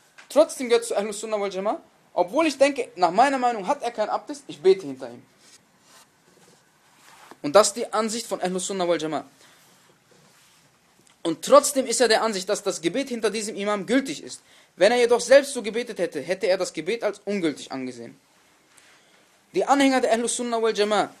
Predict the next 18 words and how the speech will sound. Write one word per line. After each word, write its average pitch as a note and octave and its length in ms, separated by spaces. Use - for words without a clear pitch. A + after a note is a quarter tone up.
glauben A3 320
nämlich, D#3+ 380
dass D#3 220
diejenige A#3+ 400
Meinungsverschiedenheit, F#3+ 840
die F3+ 100
aus G#3 180
dem G#3+ 120
Ijtihad F#3 520
entspringt, D3+ 460
erlaubt G3 480
ist D#3 220
und D#3+ 140
in E3 160
Wirklichkeit A3+ 500
keine D4+ 300
Meinungsverschiedenheit A#3+ 840
darstellt, F#3+ 360